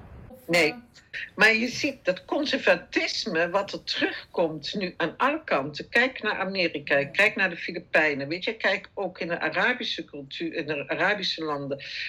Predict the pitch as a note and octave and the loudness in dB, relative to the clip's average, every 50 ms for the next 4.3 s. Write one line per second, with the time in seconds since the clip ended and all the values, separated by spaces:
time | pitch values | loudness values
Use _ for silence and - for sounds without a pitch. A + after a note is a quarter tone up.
0 | - - _ - E3 E3 E3+ E3 D#3+ E3+ E3 - - - - - G3 F3 F3+ F#3 | -10 -8 _ 0 2 2 2 2 0 -4 -4 -4 -4 -4 -4 -4 -4 -2 0 0
1 | F3+ F3 E3+ E3 D#3+ D3+ A3+ B3 - - - E3+ E3+ - - - A#3+ A#3 A3+ G#3+ | 0 -2 -2 -4 -4 -2 -2 -4 -2 0 0 0 0 -2 -4 -4 -2 0 0 0
2 | G3+ - - E3+ E3 D#3+ D#3 E3 G3+ A#3+ B3 - - - E3 E3 F3 E3+ G3+ G#3+ | 0 2 2 2 2 2 2 2 2 2 2 0 -4 -4 -2 -4 -2 0 0 -2
3 | A3 A3 - - F3+ E3+ E3+ D#3+ D#3 D#3 D3+ - - - A#3 - - - - - | -2 -4 -6 -8 -6 -4 -4 -4 -2 -4 -4 -4 -4 -4 -4 -4 -6 -8 -4 -2
4 | D3+ D3 D3 D3+ F3+ F#3 | -2 -2 -2 -4 -6 -8